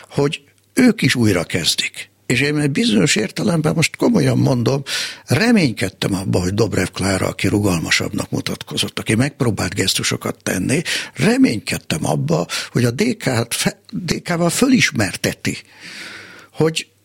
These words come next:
itt az egyetlen reményük a választásokon, hogyha megbékélnek Márki-Zay Péterrel, és adott esetben közös kampányban megpróbálják,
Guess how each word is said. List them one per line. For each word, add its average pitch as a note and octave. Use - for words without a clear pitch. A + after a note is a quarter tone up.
itt -
az G3
egyetlen E3+
reményük B2+
a G2+
választásokon, F#2
hogyha B2
megbékélnek F#2
Márki-Zay G#2
Péterrel, C#3+
és D3
adott A3
esetben E3+
közös A#3
kampányban E3
megpróbálják, A#2